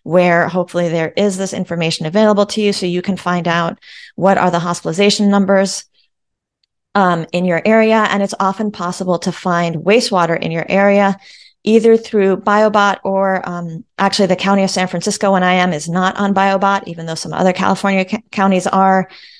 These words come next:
Um, you know, if I Google and go through the Department of Public Health, I find the wastewater, um, data for my immediate area, and I can take a look at that. It is usually delayed by a few weeks. Um, so it's possible that the numbers are even better now, but,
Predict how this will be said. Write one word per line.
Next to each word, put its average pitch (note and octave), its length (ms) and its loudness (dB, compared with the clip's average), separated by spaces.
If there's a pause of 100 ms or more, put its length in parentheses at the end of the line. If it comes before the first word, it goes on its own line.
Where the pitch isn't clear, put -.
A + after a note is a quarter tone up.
(260)
Um, E3 360 -2
you F#3+ 120 0
know, F3+ 80 2
if E3 120 -2
I E3+ 100 2
Google F#3 280 2
and F3+ 100 0
go F3 120 2
through F3 140 -6
the E3+ 60 -4
Department E3 400 -4
of - 40 -16
Public - 240 -4
Health, E3 260 0
I F3 120 -2
find E3 280 0
the D#3+ 100 0
wastewater, D#3 680 0 (440)
um, E3 260 0
data E3 500 2
for D#3+ 580 0
my F3 300 -2
immediate E3 420 -4
area, D#3 540 -2
and D#3 240 -4
I D#3 80 -2
can D#3+ 180 -6
take D3 320 -4
a D3+ 60 -4
look D3+ 180 -4
at C#3+ 160 -6
that. - 180 -4 (360)
It A3 120 6
is D4 240 2
usually C#4+ 240 4
delayed F#3+ 440 4
by F3 260 2
a E3 80 -2
few F3 340 -6
weeks. - 640 -6 (460)
Um, F3 400 2
so - 100 0
it's G3 120 0
possible G#3 340 2
that F3 120 -6
the F#3 60 -2
numbers F3 360 -2
are D#3+ 120 0
even D#3+ 280 -6
better D3+ 260 -2
now, A3+ 260 4
but, G3 380 2